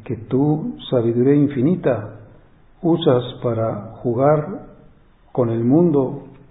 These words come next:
tú que encuentras tu felicidad en entretenerte con los hijos de los hombres.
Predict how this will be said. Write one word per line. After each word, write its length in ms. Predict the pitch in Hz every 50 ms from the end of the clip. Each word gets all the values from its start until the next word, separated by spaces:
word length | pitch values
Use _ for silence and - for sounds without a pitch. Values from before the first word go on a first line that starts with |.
| - - - _ _ _ _ -
tú 140 | 139 131
que 120 | - - 131
encuentras 580 | 123 123 - 139 135 131 135 135 135 127 - - -
tu 60 | 120
felicidad 640 | - - 120 110 117 110 107 120 117 120 123 135 131
en 280 | 123 120 113 107 - - - - - - -
entretenerte 920 | - 120 117 113 - 113 113 107 - 123 117 127 143 143 147 147 170 160
con 220 | - - 127 113 104
los 200 | 110 110 - -
hijos 320 | 123 120 - 143 139 139
de 80 | - 110
los 180 | 107 110 107 107
hombres. 300 | 113 113 127 - -